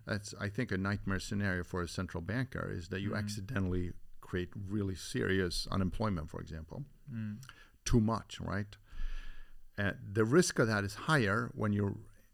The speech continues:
Speaker 1: having to raise rates very quickly. So I think one thing that we regret in hindsight
Speaker 2: Mm.
Speaker 1: is, both in the U S, but especially in Europe,
Speaker 2: Mm.
Speaker 1: is that the central banks didn't start raising rates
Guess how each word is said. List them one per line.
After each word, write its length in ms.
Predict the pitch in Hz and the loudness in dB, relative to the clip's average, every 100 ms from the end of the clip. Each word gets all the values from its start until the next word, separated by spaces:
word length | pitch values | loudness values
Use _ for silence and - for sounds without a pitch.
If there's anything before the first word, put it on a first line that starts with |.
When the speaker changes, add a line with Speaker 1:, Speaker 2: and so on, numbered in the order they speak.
| - | -8
Speaker 1:
having 260 | 107 120 113 | -2 0 2
to 100 | 104 | 2
raise 320 | 98 104 - | 2 0 0
rates 360 | 98 90 - - | 0 0 -2 -10
very 300 | - 98 87 | -2 -2 -2
quickly. 420 | - 90 - - - | -4 -2 -2 -2 -6
So 160 | - | -2
I 80 | 98 | 0
think 220 | 101 101 | 2 0
one 220 | 113 127 | 4 4
thing 180 | 123 123 | 4 2
that 100 | 110 | 2
we 120 | 113 | 2
regret 460 | 101 98 92 110 104 | 2 0 2 2 2
in 120 | 92 | 0
hindsight 760 | 92 110 104 - 87 90 - - | 0 2 0 -2 -6 -6 -10 -12
Speaker 2:
Mm. 180 | 120 110 | -8 0
Speaker 1:
is, 220 | 104 104 - - | 0 0 -6 -12
both 420 | 95 120 127 - | 0 4 4 4
in 220 | 107 95 | 2 0
the 100 | 92 | 0
U 220 | 92 92 | -2 -2
S, 160 | 92 - | -2 -4
but 140 | 95 | -4
especially 540 | 92 - - 107 110 98 | -4 -4 -2 -2 0 0
in 40 | |
Europe, 340 | 95 90 - - - | 0 -2 -6 -12 -8
Speaker 2:
Mm. 260 | 110 110 104 - - - - | -6 -4 -6 -12 -20 -18 -2
Speaker 1:
is 240 | 101 95 | -2 0
that 160 | 98 - | -4 -4
the 100 | 98 | -4
central 240 | 113 107 | -2 0
banks 240 | 98 95 | 0 0
didn't 180 | - 101 | 0 0
start 360 | - - 104 - | -2 0 2 4
raising 320 | 95 - 98 | 2 2 0
rates 280 | 92 90 | 0 -2